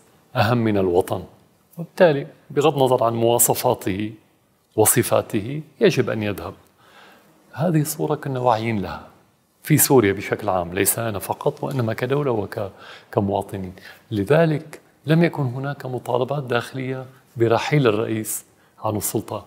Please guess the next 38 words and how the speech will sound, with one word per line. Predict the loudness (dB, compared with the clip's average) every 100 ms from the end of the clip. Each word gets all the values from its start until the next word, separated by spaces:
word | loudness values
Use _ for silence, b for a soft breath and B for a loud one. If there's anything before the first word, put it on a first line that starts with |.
| -4
عندما | 2 4 2 0
يرحل | -4 -6 -8 -10 _ -8
رئيس | -2 -2 -2 -4 -10 _ _ _ _ _ _ _ _ _ 0
عن | 4 4
المنصب | 4 4 2 0 -4 -10 _ -2
أو | 2 2
عن | 2
المسؤولية، | -2 -2 -2 -2 -2 -2 -2
لكي | -4 -8
نكون | -8 -8 -10 -8
أكثر | -8 -8 -6
دقة، | -8 -8 -12 -12 B B B
يرحل | -2 -2 -2 -4 -6 -16 _ -8
عندما | -6 -6 -6 -10 -14 _ _ -8
يريد | -4 2 2
الشعب | 0 -6 -6 -6
له | -10 -12
الرحيل، | -14 -12 -10
وليس | -8 -4 -4 -4 -4 -6 -6 B B B
بسبب | -6 0 2 2
ضغط | 0 -4 -4
خارجي | -6 -6 -6 -6
أو | -8
بسبب | -8 -4 -4 -4
حرب | -8 -12
خارجية. | -12 -14 -16 -18 B B B B
عندما | 0 2 2
يكون | 0 0
بسبب | 0 2 0 0
داخلي | 0 0 -2
هذا | 0 0
شيء | 0 -2
طبيعي، | 0 0 0 -4
عندما | -10 -10 -8
يكون | -6 -6
بسبب | -6 -4 -4 -4 -4
حرب | -2 -2
خارجية | -2 -4 -4 -4 -6 -8